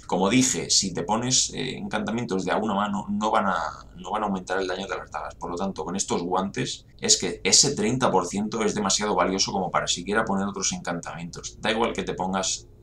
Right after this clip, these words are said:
reforzar arquería en los guantes. Es que es muchísimo, de verdad. Es fundamental en esta build. Necesitamos este treinta por ciento para lo que digo de matar a,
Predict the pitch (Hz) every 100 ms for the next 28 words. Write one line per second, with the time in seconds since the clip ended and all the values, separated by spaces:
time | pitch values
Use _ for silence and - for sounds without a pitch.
0 | - - 98 92 90 98 104 90 87 92
1 | 92 78 - 87 90 - - - - -
2 | - - 120 123 - - 98 90 - 98
3 | 90 85 78 82 87 82 - - - 127
4 | 107 92 87 85 82 73 73 - 78 78
5 | 76 82 80 87 101 92 - - - 107
6 | 101 95 - 78 87 92 - 85 78 78
7 | 82 95 90 78 76 80 73 69 -